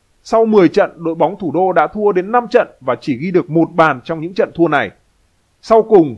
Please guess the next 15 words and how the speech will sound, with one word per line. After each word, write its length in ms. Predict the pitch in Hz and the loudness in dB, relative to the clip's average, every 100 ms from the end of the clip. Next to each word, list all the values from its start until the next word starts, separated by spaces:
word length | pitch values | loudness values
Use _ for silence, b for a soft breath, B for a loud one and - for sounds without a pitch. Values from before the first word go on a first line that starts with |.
| - | -10
khi 200 | 233 233 | -6 -4
mà 140 | 185 | -4
tính 260 | 135 160 185 | 0 0 0
chiến 180 | 208 202 | -2 2
đấu 300 | 175 190 - | 2 2 -4
và 140 | - 123 | -8 -6
cạnh 260 | - 170 | -4 -6
tranh 260 | 175 202 185 | -2 -4 -4
của 140 | - | -10
các 220 | - 185 196 | -4 -4 -2
trận 160 | - | -2
đấu 200 | 131 147 | -2 -2
đã 120 | 170 | -4
trở 200 | 170 180 | -4 0
lại, 200 | 120 139 | 0 0